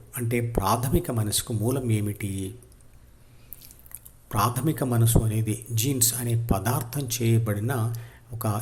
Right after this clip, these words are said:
ఎలక్ట్రానిక్ సర్క్యూట్ లేదా ఒక అమరిక మాత్రమే. దానికి ఆత్మశక్తి కలిసినప్పుడు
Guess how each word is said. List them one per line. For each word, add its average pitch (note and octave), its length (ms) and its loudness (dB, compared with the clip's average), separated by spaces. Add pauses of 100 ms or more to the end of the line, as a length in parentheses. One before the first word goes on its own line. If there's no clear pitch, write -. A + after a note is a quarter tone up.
ఎలక్ట్రానిక్ B2 580 -2
సర్క్యూట్ - 840 -2
లేదా A2 300 0
ఒక A2+ 200 -2 (140)
అమరిక A#2 320 2
మాత్రమే. F#2+ 580 -4 (800)
దానికి A#2 680 2 (180)
ఆత్మశక్తి - 680 -4
కలిసినప్పుడు G#2+ 880 -2